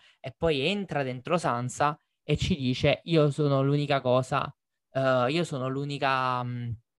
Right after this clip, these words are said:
eh, sono una bastarda anch'io." Questa tecnica effettivamente per penetra-, per prene-, penetrare i pensieri di un personaggio ha senso ed è spesso utilizzata,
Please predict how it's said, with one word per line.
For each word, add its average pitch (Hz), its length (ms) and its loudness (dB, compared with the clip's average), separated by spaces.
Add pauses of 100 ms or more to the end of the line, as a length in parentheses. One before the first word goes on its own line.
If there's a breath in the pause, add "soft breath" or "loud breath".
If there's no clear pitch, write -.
(420)
eh, 123 320 2
sono 143 180 2
una 127 140 4
bastarda 127 480 2
anch'io." 123 460 -2 (500)
Questa 190 400 4
tecnica 143 420 0
effettivamente 139 800 0
per 127 180 -2
penetra-, 135 560 -6
per 131 340 -6
prene-, 131 560 2
penetrare 135 640 2
i 151 80 0
pensieri 127 480 -2
di 139 60 -4
un 131 120 -4
personaggio 120 720 0
ha 139 160 0
senso 117 580 -2
ed 139 140 0
è 143 60 -2
spesso - 440 -6
utilizzata, 120 640 -4